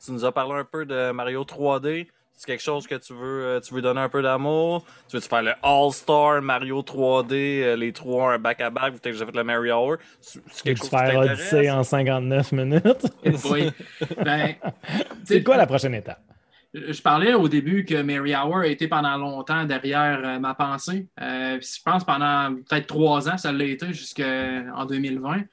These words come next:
Speaker 3: Puis, euh, tu sais, présentement, on dirait que j'ai comme un petit vide en me disant, « Bon, c'est what's next ? » Puis, euh, j'ai commencé à brainstormer. Je pense que mon prochain gros projet que j'aimerais faire, euh, c'est une catégorie qui s'appelle Console Series,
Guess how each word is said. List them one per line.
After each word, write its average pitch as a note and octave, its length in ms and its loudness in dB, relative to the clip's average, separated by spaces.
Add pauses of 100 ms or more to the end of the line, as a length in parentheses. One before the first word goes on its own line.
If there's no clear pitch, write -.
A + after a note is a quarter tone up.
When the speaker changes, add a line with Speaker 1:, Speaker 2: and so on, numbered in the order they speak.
(380)
Speaker 3:
Puis, B2+ 320 0
euh, B2 340 -4
tu - 280 -8
sais, - 140 -2
présentement, D#3+ 680 2
on D#3+ 40 4
dirait E3+ 200 2
que D3+ 60 -4
j'ai D3+ 160 2
comme G3 180 2
un D3 140 4
petit D3 180 -6
vide E3+ 240 0
en D3 100 2
me C3+ 60 -4
disant, « D#3+ 220 0
Bon, D#3 120 2
c'est D3 300 0
what's D#3+ 380 -2
next ? » F#3+ 360 -2
Puis, C3 200 -4 (340)
euh, B2 400 0
j'ai C3 120 -6
commencé D3+ 300 0
à B3+ 80 4
brainstormer. E3+ 520 2
Je - 80 -4
pense B3+ 260 -2
que D#3 160 2
mon C#3+ 220 -2
prochain F3 680 -2
gros D3 300 2
projet D3+ 380 -4
que D3 100 -4
j'aimerais C3 380 -6
faire, F3+ 320 -2 (400)
euh, B2+ 180 -4
c'est C#3+ 320 -2
une C#3 160 -4
catégorie D3 340 -4
qui - 60 -8
s'appelle D#3 300 -2
Console D#3+ 420 -2
Series, D#3+ 460 -2